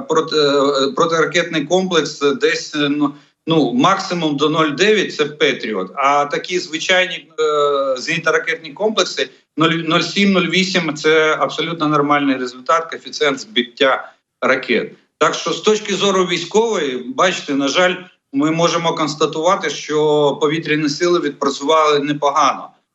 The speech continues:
Але з точки зору, о, гуманітарної людяності все, все одно люди загинули.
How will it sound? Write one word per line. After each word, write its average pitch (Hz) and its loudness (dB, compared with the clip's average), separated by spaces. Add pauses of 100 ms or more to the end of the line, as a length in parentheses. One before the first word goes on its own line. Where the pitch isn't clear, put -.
(140)
Але 156 4
з 170 -6
точки 165 -4
зору, 151 2
о, 135 4
гуманітарної 147 2
людяності 143 -2
все, 143 0
все 160 -2
одно 156 0
люди 143 -2
загинули. 117 0